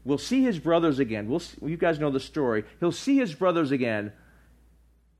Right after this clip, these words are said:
and he will be used by God to rescue. Why? Because God made a promise to Abraham, "I'm gonna make your children, your seed, a blessing to the whole world."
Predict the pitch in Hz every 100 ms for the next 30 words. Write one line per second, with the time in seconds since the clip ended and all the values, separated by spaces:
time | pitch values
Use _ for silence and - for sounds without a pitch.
0 | _ _ _ _ 151 160 233 262 269 180
1 | 208 196 156 165 156 147 143 143 131 151
2 | 151 - 98 90 139 151 98 - - _
3 | _ - 156 - 233 240 175 135 113 143
4 | 156 160 160 170 175 202 220 127 113 147
5 | 175 175 120 98 - - 110 120 160 180
6 | 143 139 - - 120 117 131 160 160 165
7 | - - _ _ _ _ - 208 220 131
8 | 110 120 123 143 185 - - 226 208 120
9 | 110 131 - _ _ _ _ _ _ _
10 | 123 131 190 202 214 - 190 180 185 180
11 | 202 202 120 87